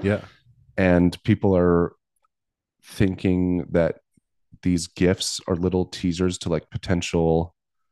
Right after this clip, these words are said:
Speaker 2: either, like, s-, new song titles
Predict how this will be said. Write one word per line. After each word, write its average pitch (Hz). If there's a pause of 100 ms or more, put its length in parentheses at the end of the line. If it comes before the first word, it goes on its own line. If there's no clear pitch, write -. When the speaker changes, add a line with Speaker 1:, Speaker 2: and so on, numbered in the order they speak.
(480)
Speaker 2:
either, 80 (360)
like, - (240)
s-, -
new 87
song 80
titles 82